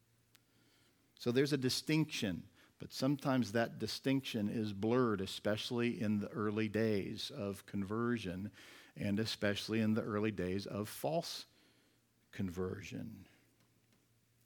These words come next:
In the parable of the soils in Luke eight, verse twelve, Jesus says, "The ones along the path are those who have heard,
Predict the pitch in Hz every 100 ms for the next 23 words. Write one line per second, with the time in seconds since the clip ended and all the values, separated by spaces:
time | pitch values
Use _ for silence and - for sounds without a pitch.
0 | _ _ _ _ _ _ - - 101 98
1 | 123 120 107 101 95 - 120 117 110 95
2 | 95 101 110 - 107 110 - 104 95 -
3 | - 135 131 107 98 98 - - - -
4 | - _ _ - 113 98 98 - 107 92
5 | 101 98 113 120 113 104 110 113 110 98
6 | - 127 131 123 95 98 113 113 110 110
7 | 104 92 - - 196 113 107 113 123